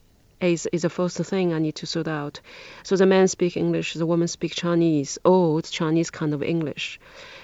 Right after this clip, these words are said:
And behind that is each other's history and their understanding of their own culture and the other culture. For me, the language is first thing, and the language is the central character between the man and woman.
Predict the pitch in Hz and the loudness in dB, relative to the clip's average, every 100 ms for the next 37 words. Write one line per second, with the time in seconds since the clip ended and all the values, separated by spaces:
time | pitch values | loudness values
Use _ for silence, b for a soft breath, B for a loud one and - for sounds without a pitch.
0 | B B - 185 185 175 180 208 208 214 | B B -2 2 4 4 2 4 4 4
1 | 202 175 160 - - - - 170 165 - | 4 2 0 -2 -8 -10 0 0 0 -6
2 | - _ - 202 - - 180 170 165 - | -18 _ -2 -2 -2 -2 -2 0 -2 -4
3 | - 226 - 165 147 135 165 - _ _ | -4 -4 -2 -4 -4 -6 -8 -16 _ _
4 | _ - 175 180 175 180 - - 208 196 | _ -2 2 2 2 0 -2 -2 0 2
5 | 160 135 139 143 165 160 160 170 - 165 | 2 0 -4 -6 -4 -4 -2 -2 -2 -4
6 | - - 185 196 170 156 151 - 156 143 | -4 -4 0 0 0 -2 -2 -4 -6 -8
7 | - 135 - B B B B B _ _ | -12 -14 -16 B B B B B _ _
8 | - 220 226 214 196 202 202 160 170 - | 6 8 8 8 6 6 6 6 2 -4
9 | 202 185 180 - 196 165 160 175 185 185 | -4 -2 -2 0 0 2 2 4 4 4
10 | 165 165 - 185 180 170 190 180 - 165 | 2 0 0 0 0 -4 -2 -4 -4 -10
11 | - 160 - 180 175 175 165 160 165 160 | -8 -8 -4 0 2 2 0 0 -2 -2
12 | 165 147 | -2 -4